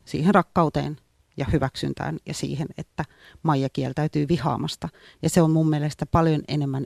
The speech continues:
elokuvan aihe. Se elokuvassa on yksi selkeä kaari, ja tässä se on va-, valittu tämän aiheen ympärille. Sen lisäksi, ää, se visuaalisuus,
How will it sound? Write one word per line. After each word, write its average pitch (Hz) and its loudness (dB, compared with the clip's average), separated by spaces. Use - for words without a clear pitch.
elokuvan 135 -2
aihe. 143 -2
Se - -12
elokuvassa 147 -4
on 143 -6
yksi - -6
selkeä - -8
kaari, 156 0
ja 135 -4
tässä 139 -4
se 131 -4
on 123 -4
va-, 139 -6
valittu 131 0
tämän 135 2
aiheen 147 -2
ympärille. 151 -2
Sen 175 2
lisäksi, 175 -2
ää, 143 0
se 147 -2
visuaalisuus, 165 0